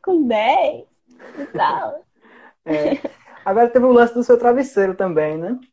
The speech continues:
Speaker 2: Que você tem um
Speaker 1: Sim.
Speaker 2: travesseirinho.
Speaker 1: Ce-, não, não, travesseiro não, ceceio.
Speaker 2: É, e como é que é esse ceceio?
Speaker 1: Uhum, ceceio. Então, ele tá lá, pô. É, é, tipo, a Ariete tá lá, deitada nele.
Speaker 2: A história dele,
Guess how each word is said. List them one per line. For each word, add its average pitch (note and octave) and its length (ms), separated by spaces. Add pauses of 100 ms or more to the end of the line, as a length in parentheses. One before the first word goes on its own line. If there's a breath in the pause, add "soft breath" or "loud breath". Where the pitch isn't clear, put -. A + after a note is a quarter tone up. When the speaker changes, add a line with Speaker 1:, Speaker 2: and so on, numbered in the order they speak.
(120)
Speaker 2:
Que E3 140
você F3 140
tem E3+ 100
um E3 40
Speaker 1:
Sim. E3 40
Speaker 2:
travesseirinho. A#3+ 720
Speaker 1:
Ce-, - 240
não, D4+ 260
não, A#3+ 160
travesseiro C#4+ 600
não, B3 160
ceceio. B3 1120 (880)
Speaker 2:
É, C3+ 160
e D3 60
como A3 180
é A3+ 60
que A3+ 100
é A#3+ 80
esse - 120 (120)
ceceio? C4 300 (120)
Speaker 1:
Uhum, C#4+ 180 (100)
ceceio. D#4+ 520 (360)
Então, C5+ 480 (100)
ele G#4+ 220
tá - 120 (100)
lá, C4 180
pô. - 320
É, C4 640 (180)
é, A#3 300
tipo, - 220
a D4 40
Ariete D4 300
tá F#4+ 120
lá, D#4+ 140
deitada C#4 480
nele. B3+ 360 (200)
Speaker 2:
A G3 100
história G#3 380
dele, E3+ 500